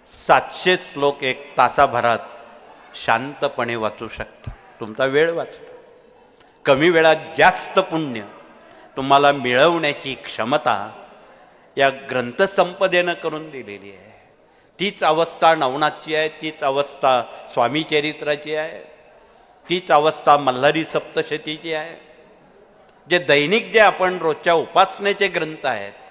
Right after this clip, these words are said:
त्यांचा वेळ खूप आपला, आपल्या हितासाठी कमी केलेला आहे की, जेणेकरून ही भारतीय संस्कृती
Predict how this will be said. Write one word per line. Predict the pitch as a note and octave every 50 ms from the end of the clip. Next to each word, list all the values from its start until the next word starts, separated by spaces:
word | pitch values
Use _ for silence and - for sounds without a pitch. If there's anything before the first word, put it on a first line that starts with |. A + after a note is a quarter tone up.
| - - _ _ _ _ _ -
त्यांचा | D3 D3 D3+ E3 D#3+
वेळ | D#3 C#3 D3+ D#3 D#3+ D#3 -
खूप | - D3+ D3 D3+ - D3
आपला, | C3 - - C#3+ C#3 C3+ C3+ -
आपल्या | A#2+ A#2 - - D#3 F#3 G3+
हितासाठी | F#3 E3 E3 - F3+ F3 F3+ - D#3+ D3+ - D#3
कमी | - - D3 C3+ C3+ C#3
केलेला | C3 - C3 A#2+ A2 A2+ A2+ G#2+ G2+
आहे | G2 G2 G2+ G2+ G#2+ - _ _ _ _ _
की, | - E3+ D#3
जेणेकरून | C#3+ C#3 B2+ D#3 F3 F#3 - - C#3+ A#2+ A#2+ A2+ A2+ A#2 - - - - - - - - _ _ _ _ -
ही | D#3 F3 F3
भारतीय | D3 B2+ A#2+ C3 C3 C#3 C#3 - G3+ A3 A3 G#3+
संस्कृती | G#3+ - F#3+ E3 F3 - - E3 D#3+ C#3 - B2+ A2+ G2 G2 G2+